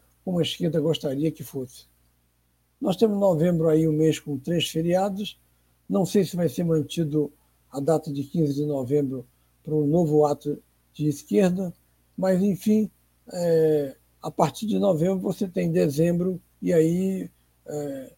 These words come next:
entram as férias de Natal, entram janeiro, fevereiro, só depois do, do Carnaval começa o ano político no país.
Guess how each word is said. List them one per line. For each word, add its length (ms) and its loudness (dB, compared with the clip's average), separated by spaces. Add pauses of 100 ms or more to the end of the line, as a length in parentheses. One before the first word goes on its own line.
entram 260 0
as 120 -2
férias 260 2
de 120 -2
Natal, 760 0 (400)
entram 540 -2 (120)
janeiro, 460 4
fevereiro, 580 0
só 200 -8
depois 300 -2
do, 260 -4 (180)
do 60 -16
Carnaval 540 2
começa 420 -2
o 80 2
ano 160 2
político 680 -4 (640)
no 200 0
país. 460 0